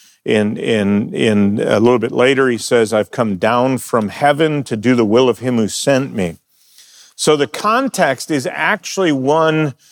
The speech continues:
of confrontation about the difference between temporal desires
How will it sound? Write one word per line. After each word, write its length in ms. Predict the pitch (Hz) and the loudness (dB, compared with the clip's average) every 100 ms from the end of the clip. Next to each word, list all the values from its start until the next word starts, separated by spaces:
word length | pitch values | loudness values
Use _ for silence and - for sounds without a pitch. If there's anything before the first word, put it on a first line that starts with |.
| - _ - | -20 _ 0
of 280 | 143 123 | 2 0
confrontation 1600 | - - 185 214 208 190 170 156 - - 185 190 - - 107 104 | -8 -4 0 0 0 -2 -2 -2 -6 0 2 2 0 0 0 2
about 480 | 143 135 120 143 139 | 0 0 2 0 0
the 80 | 147 | -6
difference 680 | 110 151 180 - 196 185 160 | -6 -2 -4 -2 -2 -2 -4
between 600 | - 147 - 156 139 131 | -4 -4 -2 -2 0 -2
temporal 580 | - 180 190 190 185 | -4 -2 0 2 2
desires 880 | 165 147 120 135 131 135 131 123 - | 2 0 2 2 4 4 4 0 -6